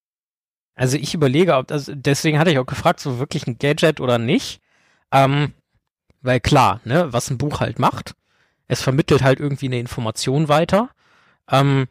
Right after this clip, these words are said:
in dem Fall, was ist da eigentlich passiert? Ähm, w-, mehr so, mehr oder weniger so, ähm, am Anfang lief es ganz gut, ne, dann passierte dieses und jenes, ähm,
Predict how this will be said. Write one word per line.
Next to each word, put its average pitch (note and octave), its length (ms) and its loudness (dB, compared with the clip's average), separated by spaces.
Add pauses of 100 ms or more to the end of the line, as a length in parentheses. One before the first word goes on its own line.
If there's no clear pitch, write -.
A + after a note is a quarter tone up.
in C#3 160 -2
dem C#3+ 160 2
Fall, B2+ 220 0
was B2+ 160 0
ist - 180 -6
da B2 100 2
eigentlich C3 480 -2
passiert? F3+ 760 -2
Ähm, C3+ 360 0 (800)
w-, B2+ 160 -10 (520)
mehr C#3 280 2
so, D3 180 -4
mehr C3 300 0
oder C3+ 180 4
weniger C3 280 2
so, B2+ 320 0
ähm, B2 260 0
am B2 180 -6
Anfang B2+ 300 -2
lief B2 140 -2
es A#2+ 120 -8
ganz A2 240 -6
gut, A3+ 300 0
ne, D3+ 160 4
dann B2 140 0
passierte A2+ 400 -4
dieses B2 320 -4
und G#2+ 160 -6
jenes, D3 440 2
ähm, A2+ 300 -2